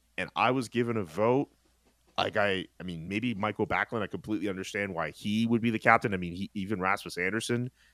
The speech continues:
has said that, like, he's more or less a de facto captain. We heard Weegar say that it was Backlund and, and, and Daryl Sutter <laughs> having a lot of F U matches, and I get that they have the relationship that they have, but they see him as that captain.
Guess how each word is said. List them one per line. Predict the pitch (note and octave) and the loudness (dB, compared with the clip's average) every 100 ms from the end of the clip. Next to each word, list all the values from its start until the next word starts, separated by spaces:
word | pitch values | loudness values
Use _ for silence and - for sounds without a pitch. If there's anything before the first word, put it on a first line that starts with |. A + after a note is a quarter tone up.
| - | -2
has | G#2+ | 0
said | - A2+ A#2+ | 4 4 6
that, | G#2 - | 2 0
like, | E2+ - | -2 2
he's | A2 F#2+ | 2 2
more | D#2 G2+ | 6 8
or | G2+ | 8
less | G2+ | 6
a | F2+ | 2
de | D#2+ | 4
facto | G2 G#2+ A2 | 4 6 4
captain. | - A#2 - G#2+ | 6 6 6 -2
We | E2+ | -2
heard | F#2+ F#2 - _ _ E2 | -2 -2 -6 _ _ 0
Weegar | G2 A2 A#2 | 2 4 2
say | - A2 A2+ | 6 8 8
that | G2 F#2+ | 6 2
it | - D#2+ | 0 -4
was | D#2+ - _ _ - | -4 -6 _ _ 2
Backlund | - G2+ - A2+ G#2+ G2 | 6 6 8 8 10 8
and, | E2+ D#2+ | 6 2
and, | - F2 E2 D#2 C#2+ | 2 0 0 -6 0
and | E2 E2 D#2 C2 | 0 0 -6 -6
Daryl | F#2+ F#2 F#2 | 0 2 2
Sutter | - G2 A#2 A#2 | 0 -2 0 6
<laughs> | |
having | C#3 A#2 G#2+ G2 - - - | 8 8 6 0 -6 -18 -2
a | |
lot | F#2 G2 | 4 6
of | G2+ | 6
F | G#2+ | 4
U | A#2 | 4
matches, | A2+ A2 C3 A#2+ | 4 4 2 2
and | G2 | 2
I | |
get | E2 A2+ - | 6 6 6
that | G#2+ | 4
they | G2 | 6
have | A2 G2+ | 6 6
the | |
relationship | F2 E2+ - G#2 A2 | 6 4 2 2 2
that | E2+ - | 2 -2
they | - | 6
have, | A2 A#2 F2+ | 8 10 6
but | F#2 G2+ | -2 -2
they | A#2+ | -4
see | - - C3 | -4 -4 -2
him | G2+ G2 - | 0 -2 -2
as | F#2+ - | -4 -2
that | E2 - | -6 4
captain. | C3+ - E2+ D#2 | 4 4 -6 -8